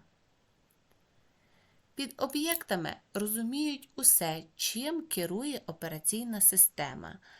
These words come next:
а саме файли, папки, мережа, диски та пристрої.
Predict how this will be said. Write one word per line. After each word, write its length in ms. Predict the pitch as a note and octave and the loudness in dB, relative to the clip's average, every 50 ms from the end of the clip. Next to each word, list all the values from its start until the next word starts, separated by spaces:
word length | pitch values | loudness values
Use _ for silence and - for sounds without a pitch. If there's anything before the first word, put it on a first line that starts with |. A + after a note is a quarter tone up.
| - - - _ - | -20 -20 -18 _ -4
а 120 | C4 B3+ | 4 10
саме 600 | - - - A#3+ G3+ F3 D#3+ D#3 D#3 - F3+ F#3 - | 12 12 12 12 12 4 0 -2 -4 -6 -8 -12 -14
файли, 800 | - - - - - C4 B3 A3+ G#3 G3 F#3+ F#3 F3+ E3+ F#3 G3+ - _ _ _ | -14 -12 -6 0 2 4 4 4 2 0 -2 -4 -6 -8 -10 -12 -16 _ _ _
папки, 680 | - F3+ F3+ F#3 G3+ G#3+ G3+ G3+ - - - E3 D#3+ - | 2 4 4 4 4 2 0 -4 -8 -12 -10 -10 -8 -8
мережа, 880 | - F3 F3 F3 E3+ E3+ E3 D#3+ E3 F3+ G#3 G#3+ F#3+ F#3 E3+ D#3 D#3+ G3 A3 - | -8 -6 -2 0 0 0 0 0 0 0 0 0 -2 -4 -4 -4 -6 -8 -12 -12
диски 800 | A3+ G3 F3 E3+ D#3+ F3 E3+ E3+ - - - - - - - - - _ _ - | -12 -12 -10 -6 -4 -2 0 4 6 6 6 6 4 -10 -10 -10 -12 _ _ -4
та 160 | - G#3 B3+ | -2 -2 -2
пристрої. 920 | C4 - - F3+ - C#3+ C#3+ C#3+ - - - - - - - - - - | -2 -4 -8 -6 -6 -4 2 4 6 6 4 4 -2 -10 -10 -10 -12 -14